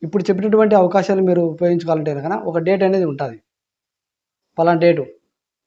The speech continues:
ఈ నెల లాస్ట్ డే, లా-, ఈ నెల ఏడో తారీఖు లాస్ట్ డేట్ అని చెప్పి చెప్పడం జరిగింది. అటువంటిది అంటూ ఏమీ లేదు. ఎప్పుడైనా మీరు అప్లై చేసుకోవడానికి ఆప్షన్ అయితే ఇవ్వడం జరిగింది. నిరంతర ప్రక్రియ, ఎప్పుడైనా అప్లై చేసుకోవడానికి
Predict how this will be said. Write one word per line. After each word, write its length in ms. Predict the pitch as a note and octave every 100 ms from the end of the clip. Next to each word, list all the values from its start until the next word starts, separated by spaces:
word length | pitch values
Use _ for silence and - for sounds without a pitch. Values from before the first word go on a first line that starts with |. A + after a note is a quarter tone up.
| _
ఈ 120 | D#3+ E3+
నెల 380 | F3 F3 F#3+ G3
లాస్ట్ 240 | D#3 E3 D#3+
డే, 300 | F3 E3 D#3
లా-, 360 | D#3 D3+ D3+
ఈ 120 | D3+ D#3
నెల 300 | E3 F3 E3+
ఏడో 180 | D#3+ E3
తారీఖు 280 | E3+ E3 D#3+
లాస్ట్ 200 | D3+ C#3+
డేట్ 160 | D#3
అని 120 | D#3
చెప్పి 180 | D#3 E3
చెప్పడం 300 | D#3+ D3 E3
జరిగింది. 320 | D3 C3+ B2 - _ _ _ _
అటువంటిది 460 | C#3 E3 E3+ F3 E3+
అంటూ 180 | E3+ G3+
ఏమీ 280 | E3+ F#3+ F#3+
లేదు. 260 | D3+ A#2 _ _ _ _ _ D3+
ఎప్పుడైనా 520 | D#3 - F3 F3+ G#3+
మీరు 160 | F#3+
అప్లై 260 | E3+ E3 E3+
చేసుకోవడానికి 460 | D#3 E3 D#3 E3 D#3
ఆప్షన్ 260 | D3+ D#3+
అయితే 100 | D#3
ఇవ్వడం 200 | D#3 D3+
జరిగింది. 360 | D3 B2+ A#2+ A2+ _ _ _ _ _ -
నిరంతర 380 | D#3 F#3 F#3 F#3+
ప్రక్రియ, 440 | F3+ D#3+ D3 C#3+ B2 _ _ _
ఎప్పుడైనా 400 | D3 C#3+ F3 F#3+
అప్లై 240 | G3+ - F3
చేసుకోవడానికి 720 | E3 D#3+ D3+ D3 F3 D#4